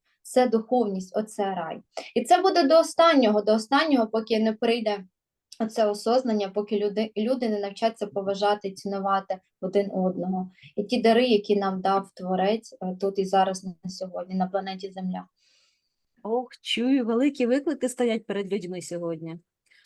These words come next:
Speaker 2: А
Speaker 1: Дуже
Speaker 2: які дух-,
Speaker 1: великі, так.
Speaker 2: а які ж духовні практики можуть допомогти їх подолати, Тара?
Speaker 1: Е, дивіться, а, медитації. Я рекомендую медитації. Чому? Тому що вони дають можливість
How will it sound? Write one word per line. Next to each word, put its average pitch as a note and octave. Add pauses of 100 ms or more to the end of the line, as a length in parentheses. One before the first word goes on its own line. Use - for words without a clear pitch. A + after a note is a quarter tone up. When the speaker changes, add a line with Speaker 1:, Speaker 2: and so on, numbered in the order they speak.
Speaker 2:
А A3
Speaker 1:
Дуже A3+
Speaker 2:
які G3+
дух-, G#3
Speaker 1:
великі, G3+
так. G3+ (300)
Speaker 2:
а G3
які B3+
ж -
духовні C4+
практики A3
можуть F#3+
допомогти F#3+
їх F3
подолати, E3+
Тара? D#3 (680)
Speaker 1:
Е, G#3+
дивіться, A#3+
а, G3
медитації. F#3+
Я G3+
рекомендую A3
медитації. A3
Чому? A3
Тому A3
що G#3+
вони A3+
дають A3+
можливість G#3